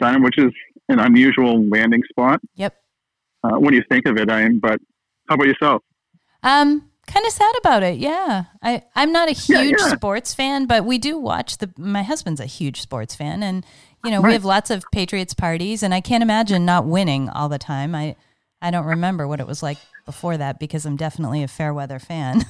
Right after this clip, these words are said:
Speaker 2: <laughs> Um,
Speaker 1: Yeah, so I, yeah, right. If you weren't a fan, and <laughs> before that was, I remember going to the old Foxborough Stadium where, I mean, season ticket, you could go and
Speaker 2: Yeah.
Speaker 1: walk up the day of the game and get, you know,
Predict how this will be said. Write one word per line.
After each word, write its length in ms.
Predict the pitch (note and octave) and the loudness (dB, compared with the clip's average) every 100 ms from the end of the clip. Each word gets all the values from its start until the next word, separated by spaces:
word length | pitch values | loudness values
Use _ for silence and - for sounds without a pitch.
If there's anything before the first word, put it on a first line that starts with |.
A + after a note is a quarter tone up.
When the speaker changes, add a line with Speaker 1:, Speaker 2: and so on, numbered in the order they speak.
| - | -2
Speaker 2:
<laughs> 80 | F4 - - - - - - | -2 -4 -20 -20 -20 -18 -4
Um, 320 | G3+ F#3 F3+ | 0 2 4
Speaker 1:
Yeah, 140 | - F3 | 2 2
so 120 | C#3+ | 0
I, 80 | C#3 - | 0 0
yeah, 300 | - D3 B2+ | 2 2 4
right. 180 | C#3 C3+ | 2 2
If 160 | A#2+ A2+ | 0 2
you 120 | C#3 | 2
weren't 260 | C3 D#3 G#2 | 2 2 0
a 40 | - | 0
fan, 240 | D3 C3 B2+ - - | 2 2 2 -4 -6
and 200 | C3 - - | -6 -6 -6
<laughs> 100 | C#3 | -2
before 380 | C#3 - - F3 | -2 0 2 2
that 180 | D3 B2 | 2 2
was, 100 | B2 - - - - _ A#2+ | 0 0 -2 -4 -8 _ -2
I 60 | |
remember 340 | C#3 C#3 C3 B2+ | 2 4 4 4
going 280 | C3 C3 C3 | 4 2 2
to 80 | B2+ | 4
the 120 | A#2+ | 4
old 240 | A#2+ A#2 - | 4 2 2
Foxborough 440 | A#2+ A2+ - B2 A2+ - | 0 0 0 0 0 2
Stadium 360 | C3+ C3 A#2+ A2 | 4 6 4 4
where, 260 | G#2+ G#2+ G2 _ _ _ _ _ _ _ _ _ - - _ - - - - | 2 0 -2 _ _ _ _ _ _ _ _ _ -6 -6 _ -12 -8 -8 -2
I 60 | B2+ | 0
mean, 220 | G#2+ - - C3+ - - _ - | 0 -2 -6 -8 -8 -10 _ 2
season 240 | D#3+ C3 A2 | 2 4 4
ticket, 260 | A2+ - B2 | 2 2 2
you 100 | C3+ | 2
could 260 | C3+ A2+ G2 | 2 0 0
go 200 | B2+ B2 | 2 4
and 200 | A#2 G#2+ | 4 4
Speaker 2:
Yeah. 220 | A#3 A3 | 2 2
Speaker 1:
walk 220 | A#2+ A2 - | 4 2 2
up 140 | B2 - | -2 0
the 80 | |
day 140 | G#2 A#2+ | 2 2
of 80 | G#2+ | 2
the 80 | G#2+ | 2
game 300 | C3+ D3 C#3 | 4 4 4
and 100 | A2 | 2
get, 160 | A#2 - | 0 -2
you 100 | C3 | -2
know, 200 | A2+ F#2+ | 0 -2